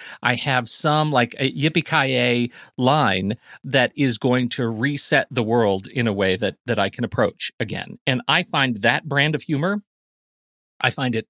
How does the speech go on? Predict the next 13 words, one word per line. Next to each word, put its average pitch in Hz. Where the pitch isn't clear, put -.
uh, 147
r-, 107
r-, 123
a, -
a 123
great 123
affinity 120
to 113
that. -
And 113
so 107
this 156
movie 151